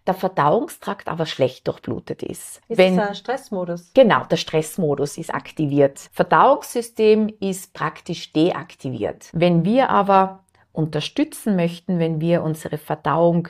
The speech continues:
Speaker 1: in ihrer Arbeit bei der Produktion von Verdauungssäften einschalten wollen, dann müssen wir uns in den Entspannungs- und Ruhemodus begeben. Wie kann ich selber überprüfen, ob mein Verdauungssystem eingeschalten ist? Da gibt's einen ganz einfachen Trick.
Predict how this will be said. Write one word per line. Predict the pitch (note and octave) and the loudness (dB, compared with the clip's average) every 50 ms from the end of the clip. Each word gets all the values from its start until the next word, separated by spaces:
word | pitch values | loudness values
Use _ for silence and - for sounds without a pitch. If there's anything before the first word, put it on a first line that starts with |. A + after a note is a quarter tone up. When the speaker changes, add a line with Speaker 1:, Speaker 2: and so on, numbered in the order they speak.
| - _ | -8 _
Speaker 1:
in | - F#3 F#3+ | -2 -2 0
ihrer | F#3 F3+ E3+ D#3+ D3+ - - | 2 0 2 2 2 0 0
Arbeit | B2 D3+ F#3 F#3+ F#3 F#3+ E3+ E3 E3 E3 E3 - - _ _ _ _ _ _ _ _ _ _ | -2 -2 -2 0 2 4 4 6 4 2 0 -4 -14 _ _ _ _ _ _ _ _ _ _
bei | - D#3+ | 2 4
der | D#3+ E3 | 4 4
Produktion | D#3+ E3 - F#3 - F3 F3 - - - G3+ G3+ | 2 2 0 0 0 0 -4 -6 -4 -4 -4 -4
von | G3+ - F#3+ F#3 | -2 -6 -8 -8
Verdauungssäften | F3+ - F#3 F#3 - D#3+ F3+ G3 G3+ G#3 - - G#3 G3 - - - - | -6 -6 -6 -4 -2 0 2 2 0 0 -4 -6 -8 -8 -8 -14 -10 -8
einschalten | - D#3 G3 C#4+ - - - A3+ A3 G#3+ G#3+ - G#3+ G#3 G#3 G#3 G3 - _ _ _ _ _ _ _ | -6 -4 -4 -6 -6 -6 -2 -2 -2 -2 -2 -4 -4 -4 -4 -4 -6 -10 _ _ _ _ _ _ _
wollen, | F3+ F3+ F3+ F#3 G3 G3 G3 G3 - - - _ _ | 4 6 6 6 4 2 -2 -4 -8 -20 -20 _ _
dann | - F3+ F3+ | 0 2 2
müssen | F#3 F#3+ F#3+ - - F3+ | 2 2 0 -2 -4 -2
wir | F3+ F#3 | 0 0
uns | F3+ F3 - | 0 -2 -4
in | - F3+ E3+ E3+ | -4 -2 0 2
den | E3+ D#3+ | 0 0
Entspannungs- | - D#3 D#3 D#3 - - - C#3+ C#3+ F3 F#3 F#3+ F#3 F#3 F#3 - - - | 0 -4 -4 -4 -6 -8 -4 -2 0 2 2 2 2 0 -4 -6 -14 -12
und | - F3+ E3+ E3+ - - | -8 -8 -6 -6 -6 -2
Ruhemodus | - G3 G#3+ A3 F#3+ F3 D#3 C#3+ C3+ C#3+ F3 E3+ - _ | 0 4 6 6 6 4 0 -2 -2 -4 -6 -6 -6 _
begeben. | - C3 - - C#3+ C#3+ C3+ C#3 C3 A#2 D#3+ - _ _ | -10 -10 -4 -2 -2 -2 -2 -2 -6 -10 -12 -14 _ _
Wie | - E3+ E3 G#3 B3+ | -4 -2 0 0 -2
kann | - - - A#3 A#3 | -2 -2 -2 0 0
ich | G#3+ A3 - | 0 -2 2
selber | - E3+ F#3+ A3+ A#3 A3+ | 4 6 6 8 6 6
überprüfen, | G#3+ G3+ G3+ G3 - - C4 F#4+ - - A3+ | 6 6 4 0 0 0 0 0 0 0 0
ob | F#3+ F3+ - | 0 0 0
mein | F3 D#3+ D#3+ | 0 -2 -2
Verdauungssystem | - - E3+ - B2+ C3+ F3+ - - - - - G3+ - - - E3+ E3 E3+ - | -2 -6 -4 0 2 2 2 0 -2 -6 -8 -8 -8 -6 -2 -2 -2 -2 -4 -6
eingeschalten | C#3 E3 G#3+ A#3 D4+ - - C4 B3 B3 A#3+ - - - | -6 -4 -4 -4 -4 -4 -2 0 0 0 0 -2 -6 -4
ist? | C#4+ G#4+ - - - - - _ _ - - - _ _ | -4 -4 -4 -8 -14 -16 -20 _ _ -20 -20 -20 _ _
Da | - E3 | -10 -8
gibt's | - - F#3+ F3+ - - | -6 -6 -6 -6 -6 -4
einen | - E3+ D#3+ D#3+ D#3+ | -2 -2 0 -2 -2
ganz | D#3+ E3+ F3 F3+ F3+ | -2 -2 -4 -4 -4
einfachen | - - D#3 E3+ F3+ F3 - - E3+ - - - - E3+ D#3+ D#3 D#3 - | -6 -4 -2 -2 -2 -4 -4 -6 -8 -8 -8 -8 -6 -4 -4 -4 -4 0
Trick. | - C4 - - - | 2 2 2 2 -4